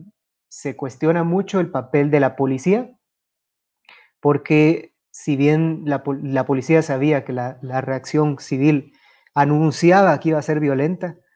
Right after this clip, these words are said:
y la policía no, digamos, más bien pareciera que el operativo fue dejar que la violencia fluyera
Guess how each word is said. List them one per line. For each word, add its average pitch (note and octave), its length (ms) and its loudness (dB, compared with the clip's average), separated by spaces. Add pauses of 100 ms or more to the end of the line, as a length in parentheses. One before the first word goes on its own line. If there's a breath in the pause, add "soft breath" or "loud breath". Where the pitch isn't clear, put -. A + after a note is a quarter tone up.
(320)
y C3 1000 -2
la B2+ 140 -2
policía C#3+ 720 2
no, C3+ 800 0
digamos, C#3 400 0
más C#3 280 0
bien D3+ 400 2
pareciera C#3+ 520 2
que C3+ 100 -6
el C3 40 -2
operativo C3 460 0
fue D3 220 0
dejar D#3+ 440 0
que D3+ 100 -2
la C3+ 120 2
violencia C3+ 420 -2
fluyera C#3+ 540 0